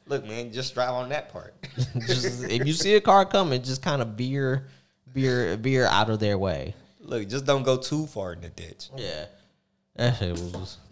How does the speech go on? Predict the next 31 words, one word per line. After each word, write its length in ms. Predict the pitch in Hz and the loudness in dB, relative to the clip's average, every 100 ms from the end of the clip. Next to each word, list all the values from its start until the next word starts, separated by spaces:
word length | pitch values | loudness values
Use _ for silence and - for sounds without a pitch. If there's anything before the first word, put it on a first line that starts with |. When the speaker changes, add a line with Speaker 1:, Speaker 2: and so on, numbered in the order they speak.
| - _ _ _ _ _ _ - - | -20 _ _ _ _ _ _ -20 -6
Speaker 2:
yeah, 160 | 185 139 | 0 0
he 80 | 185 | 0
was 100 | 202 | -4
with 140 | 196 185 | -8 -8
me 80 | |
for 160 | 185 208 | -8 -8
that. 300 | 185 120 - - | -6 -6 -6 -6
Speaker 1:
I'm 120 | 165 | -4
surprised 340 | - 139 135 | -2 -2 -2
I 40 | 139 | -2
never 260 | 113 117 120 | -2 0 0
seen 200 | 127 123 | -2 -2
no 100 | 123 | 0
one 180 | 120 - | -2 -2
actually 440 | 104 113 - 107 - - | -4 -4 -2 -4 -6 -6
in 200 | 104 90 | -6 -6
that 240 | - - | -10 -12
ditch. 380 | - - - - _ _ _ _ _ - | -14 -14 -16 -18 _ _ _ _ _ -8
Speaker 2:
Thank 200 | 180 117 | -6 -4
goodness. 360 | 82 131 85 - - _ _ _ _ _ _ _ - | -4 -6 -8 -10 -18 _ _ _ _ _ _ _ -20
Speaker 1:
Uh, 220 | 71 52 - - - - - _ _ _ _ _ _ _ _ _ _ _ - | -18 -16 -20 -20 -20 -20 -20 _ _ _ _ _ _ _ _ _ _ _ -14
like, 300 | 76 87 82 - _ | -10 -8 -10 -16 _
and 140 | 95 101 | -16 -10
think 120 | - | -2
about 220 | 151 87 - | -2 -2 -2
all 100 | 127 | -2
those 160 | 123 | -2
people 220 | - 127 113 | -4 -4 -2
who 140 | 110 | 0
had 240 | 107 90 | 0 0
trucks 520 | - - 101 - - | -4 -8 -8 -8 -14